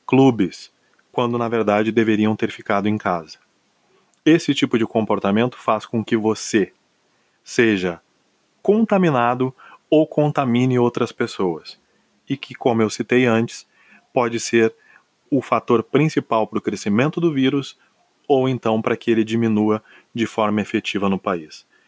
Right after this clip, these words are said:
Então, mais uma vez, eu quero pedir a você que reflita o quão importante o seu comportamento vai ser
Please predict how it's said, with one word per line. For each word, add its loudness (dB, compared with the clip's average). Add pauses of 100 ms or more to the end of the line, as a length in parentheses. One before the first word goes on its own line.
(260)
Então, -2
mais 0
uma 2
vez, 2
eu 0
quero -2
pedir -2
a 2
você -2 (360)
que -4
reflita 0 (1120)
o 0
quão 0
importante 0 (320)
o 0
seu 2
comportamento -2 (560)
vai -2
ser 0